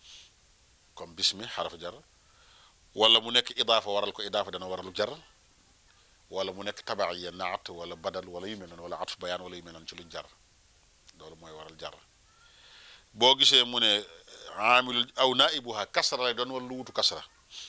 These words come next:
Ndax da ngeen jàng, ñu ne leen am na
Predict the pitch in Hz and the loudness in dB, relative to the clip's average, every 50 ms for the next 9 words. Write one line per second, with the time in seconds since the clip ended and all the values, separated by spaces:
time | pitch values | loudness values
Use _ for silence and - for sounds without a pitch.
0 | - - - - _ _ _ - _ _ _ - - - - 92 87 107 107 113 | -16 -18 -20 -20 _ _ _ -20 _ _ _ -20 -18 -14 -12 -4 -4 -2 -2 -2
1 | 107 98 110 107 101 - - - - _ _ _ _ _ _ - _ _ - 107 | 0 2 2 2 2 0 -10 -14 -16 _ _ _ _ _ _ -20 _ _ -14 -10
2 | 104 104 101 101 107 107 123 123 110 107 104 | -8 -4 -4 -4 -4 -6 -8 -10 -8 -8 -8